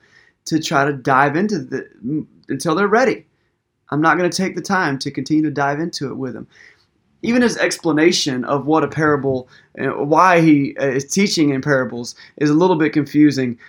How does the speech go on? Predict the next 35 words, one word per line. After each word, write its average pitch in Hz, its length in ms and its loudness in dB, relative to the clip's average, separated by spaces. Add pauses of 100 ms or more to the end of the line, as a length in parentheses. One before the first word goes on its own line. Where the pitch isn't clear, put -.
(120)
uh, 143 220 0
but, 151 260 4
but 156 100 4
I 160 60 6
hope 196 200 2
we 214 80 2
get 175 140 2
the 151 60 0
gist 143 320 0
of 127 100 -2
it. 123 60 -4
Here, 160 160 0
here's 196 240 6
the 160 80 0
main 143 240 0
idea. 120 320 -6
I 139 100 2
think 156 220 -2
that 143 60 -2
Jesus 147 340 2
says, 131 180 -6
"Listen, 135 300 -6
if, 131 160 -10
if - 180 -10
you're 135 120 -2
a 127 40 -8
fair 147 280 0
weather 156 260 -2
fan 120 420 -10 (240)
or - 80 -8
you're 135 120 -2
just 143 160 -4
a 143 40 0
bandwagon 147 800 0
fan, 110 440 -12